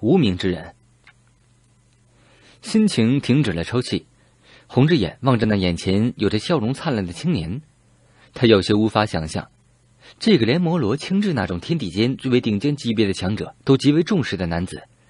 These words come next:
竟然也是有着这般的过去。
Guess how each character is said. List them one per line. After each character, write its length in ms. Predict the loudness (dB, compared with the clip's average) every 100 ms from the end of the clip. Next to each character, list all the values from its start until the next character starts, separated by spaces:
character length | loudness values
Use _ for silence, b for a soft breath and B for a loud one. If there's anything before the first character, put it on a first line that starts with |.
| b b b
竟 160 | 0 2
然 140 | 2
也 140 | 0 -2
是 340 | -2 -2 -2 _
有 120 | -2
着 100 | -2
这 160 | 0 0
般 140 | 2
的 80 | -2
过 180 | -2 -4
去。 280 | -4 -10